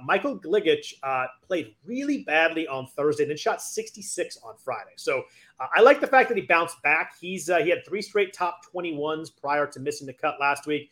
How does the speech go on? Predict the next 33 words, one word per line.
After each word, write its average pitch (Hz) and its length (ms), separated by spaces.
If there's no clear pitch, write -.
Um, 127 180
I 226 80
just 294 140
like 262 160
the - 60
fact 220 220
he 214 60
shot 202 220
sixty-six 202 420
on 185 140
Friday. 175 320
I - 20
like 156 160
the - 80
fact 156 280
that 156 100
it 139 40
was 135 120
just 147 160
one 147 340
bad 151 240
round 143 220
that 131 60
he 135 180
answered. 139 340
He's - 80
hitting 196 160
the 175 60
ball 175 280
pretty 170 200
well. 147 340
Sixty-eight 175 420
hundred, 160 380